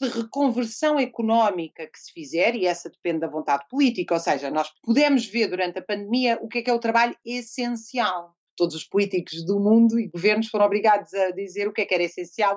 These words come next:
médicos, enfermeiros, a recolha do lixo, setor de limpeza, distribuição alimentar, produção agrícola.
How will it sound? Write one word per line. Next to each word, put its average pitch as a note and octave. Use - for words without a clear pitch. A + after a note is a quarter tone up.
médicos, F#3+
enfermeiros, G3
a -
recolha E3
do A#3+
lixo, G#3
setor E3
de D#3+
limpeza, A3+
distribuição F#3+
alimentar, A3+
produção F3
agrícola. A3+